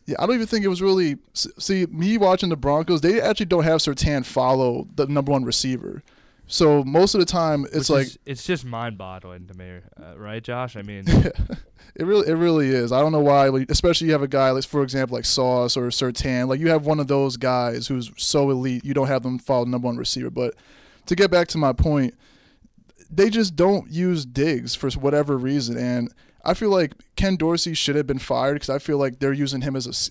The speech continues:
Speaker 1: as a scapegoat in a sense that they're trying to, like, "Oh, this is, he's the reason why Josh Allen isn't playing good." But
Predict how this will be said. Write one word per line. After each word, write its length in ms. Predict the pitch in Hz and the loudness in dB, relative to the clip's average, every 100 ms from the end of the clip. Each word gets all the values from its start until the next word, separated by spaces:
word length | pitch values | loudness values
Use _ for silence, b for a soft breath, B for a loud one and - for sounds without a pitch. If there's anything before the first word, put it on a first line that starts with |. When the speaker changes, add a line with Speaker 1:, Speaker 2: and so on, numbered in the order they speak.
| - | -6
Speaker 1:
as 120 | 123 | -6
a 60 | 120 | -4
scapegoat 500 | - 139 - 160 156 | -4 -4 2 2 2
in 60 | |
a 80 | 160 | -2
sense 400 | - 170 175 170 | -2 -2 -4 -2
that 300 | 139 131 123 - | -2 -2 -4 -6
they're 160 | 143 | -4
trying 260 | 131 151 135 | -2 0 0
to, 40 | 127 | 0
like, 160 | 123 131 _ | -4 -8 _
"Oh, 160 | 143 135 | 2 2
this 140 | 135 | 0
is, 140 | 139 123 | -2 -4
he's 180 | 147 | -4
the 100 | 139 | -2
reason 300 | 131 135 131 | -2 -2 -2
why 240 | 127 123 120 | 0 0 -2
Josh 380 | 120 123 120 - | -2 -2 -2 -4
Allen 180 | 127 | -6
isn't 180 | 127 127 | -6 -4
playing 280 | 147 139 156 | -4 -4 -4
good." 180 | 170 151 | -6 -4
But 280 | 131 123 | -2 -2